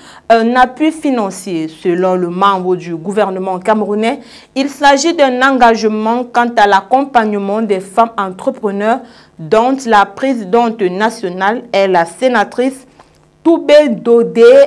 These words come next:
épouse Ndjok. Le but est à terme de promouvoir l'entrepreneuriat féminin au Cameroun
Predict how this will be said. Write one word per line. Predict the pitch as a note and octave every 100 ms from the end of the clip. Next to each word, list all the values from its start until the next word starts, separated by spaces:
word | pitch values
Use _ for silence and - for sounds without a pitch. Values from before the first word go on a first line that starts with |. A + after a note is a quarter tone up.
| C#4
épouse | G3+ G3+ A#3+ A#3 G#3
Ndjok. | F#3 F3 F3+ D#3 -
Le | F#3 F3 F3 E3
but | D#3+ A3 A3+
est | G#3+ -
à | F#3+
terme | F#3+ A#3+ B3 B3 B3+
de | A3 G#3+
promouvoir | - C4 B3+ G3+ G#3+ A3+
l'entrepreneuriat | G#3 G3 C4 B3+ G#3+ F#3 G#3 A3
féminin | A3 A#3 G3 G3+ G#3
au | G3
Cameroun | A#3 A#3 G3 G3+ C4